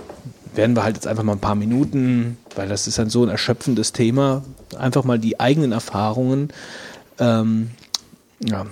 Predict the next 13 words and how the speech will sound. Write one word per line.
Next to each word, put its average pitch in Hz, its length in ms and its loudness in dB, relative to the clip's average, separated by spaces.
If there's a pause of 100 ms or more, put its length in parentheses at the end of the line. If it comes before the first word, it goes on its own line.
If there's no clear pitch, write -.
(100)
Verwirrung. 101 460 -8 (400)
Also 113 240 2
wir 113 120 4
reden 143 340 4 (100)
über 117 200 4
die 110 100 2
großen 143 420 4
Ideologiekämpfe 113 960 2
der 104 280 -4
I-T-Vergangenheit. 104 960 -4
Was 113 240 2
bedeutet 135 420 0
das? - 340 -10